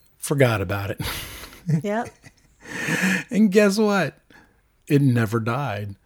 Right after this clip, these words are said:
Speaker 1: It just grew on. And then
Speaker 2: Yeah,
Speaker 1: I had
Speaker 2: rerouted.
Speaker 1: it rerouted. I had to. So it is like a nearly indestructible plant. So if you're new with the gardening and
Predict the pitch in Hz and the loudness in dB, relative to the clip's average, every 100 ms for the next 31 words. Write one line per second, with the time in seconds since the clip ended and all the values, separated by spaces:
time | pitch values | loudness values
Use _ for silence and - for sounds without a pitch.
0 | _ _ 143 131 123 120 120 _ 131 123 | _ _ -4 2 2 2 -2 _ 2 4
1 | 131 139 117 123 135 143 143 214 214 240 | 6 4 4 2 2 2 2 0 0 -2
2 | 277 208 180 147 123 151 143 170 135 113 | -2 -4 -2 0 4 6 6 6 4 2
3 | 120 127 175 135 131 135 147 147 135 139 | 0 0 0 0 0 2 4 4 4 4
4 | 127 147 202 156 120 151 127 120 110 - | 6 4 2 0 0 0 0 2 -2 -4
5 | - 165 - 104 101 - 160 120 110 123 | -4 -4 -6 -10 -8 -6 -6 -6 -2 -2
6 | 110 175 202 131 113 120 160 175 151 127 | -2 0 2 4 4 6 4 4 0 -2
7 | 117 95 - 117 139 113 101 101 92 | -4 -6 -4 -2 0 -2 -2 -4 -6